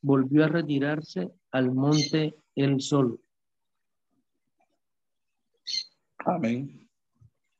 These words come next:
Speaker 2: Uno se da cuenta que Jesús no, no tenía ambiciones.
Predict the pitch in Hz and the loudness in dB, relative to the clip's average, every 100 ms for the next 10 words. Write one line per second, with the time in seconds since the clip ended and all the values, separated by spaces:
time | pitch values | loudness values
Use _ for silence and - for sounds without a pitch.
0 | _ _ _ _ _ _ _ _ _ _ | _ _ _ _ _ _ _ _ _ _
1 | _ _ _ _ _ - 120 123 143 143 | _ _ _ _ _ 0 4 6 6 4
2 | 120 110 - 113 117 117 127 127 135 143 | 0 -4 -2 0 2 2 2 0 0 -4
3 | 139 113 107 - 135 _ _ _ 113 110 | -2 -4 -4 -8 -14 _ _ _ -6 0
4 | 113 113 127 127 127 117 101 - _ _ | 4 6 6 6 6 4 0 -10 _ _
5 | _ _ _ _ _ _ _ _ _ _ | _ _ _ _ _ _ _ _ _ _
6 | _ _ - 110 107 120 123 127 123 113 | _ _ -4 0 2 4 4 2 2 0
7 | 101 - 131 120 - - - _ | -2 0 2 2 -2 -14 -20 _